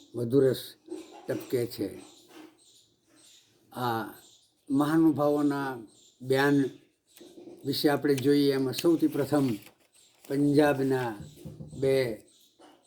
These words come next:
ભક્ત શીખ સાધુઓની વાત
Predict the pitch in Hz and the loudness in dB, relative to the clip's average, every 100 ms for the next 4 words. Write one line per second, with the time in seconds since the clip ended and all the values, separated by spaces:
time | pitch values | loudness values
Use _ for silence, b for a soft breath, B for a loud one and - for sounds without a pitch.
0 | _ - 120 123 113 110 156 151 - 170 | _ -20 -14 -12 -12 0 2 2 -2 -2
1 | 143 120 107 - _ _ _ _ _ _ | -2 -4 -10 -20 _ _ _ _ _ _
2 | _ - - 175 - - - 151 139 147 | _ -4 4 4 2 -6 0 2 4 6
3 | 143 139 131 139 | 4 2 2 -2